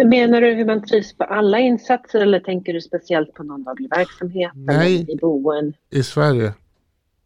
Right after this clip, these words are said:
Speaker 1: I Sverige, ja men precis. Men är det i Sverige i, i, eh, eh, på, på boende eller i Sverige på sitt jobb,
Speaker 2: På
Speaker 1: eller
Speaker 2: sitt
Speaker 1: hur?
Speaker 2: arbete.
Speaker 1: På sitt arbete.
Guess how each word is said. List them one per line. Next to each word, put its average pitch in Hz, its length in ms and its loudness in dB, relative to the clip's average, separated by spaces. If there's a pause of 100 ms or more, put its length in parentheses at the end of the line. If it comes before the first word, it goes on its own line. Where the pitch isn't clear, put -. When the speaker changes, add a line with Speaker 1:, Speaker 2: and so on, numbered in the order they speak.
(140)
Speaker 1:
I 208 120 0
Sverige, 202 460 0
ja 220 140 2
men 233 180 2
precis. - 420 -4
Men 202 180 4
är 202 120 4
det 190 100 2
i 190 60 0
Sverige 170 580 2
i, 165 280 0 (760)
i, 143 360 -6
eh, 135 340 -4 (960)
eh, 180 120 -4
på, - 200 -6
på 170 160 0
boende 240 540 2
eller 285 220 2
i 240 80 2
Sverige 185 360 0
på 151 140 -10
sitt - 240 -6
jobb, 220 300 2 (120)
Speaker 2:
På 208 60 0
Speaker 1:
eller 202 160 2
Speaker 2:
sitt 180 160 2
Speaker 1:
hur? 143 60 2
Speaker 2:
arbete. 127 540 0 (840)
Speaker 1:
På 247 140 2
sitt 214 200 -2
arbete. - 500 -10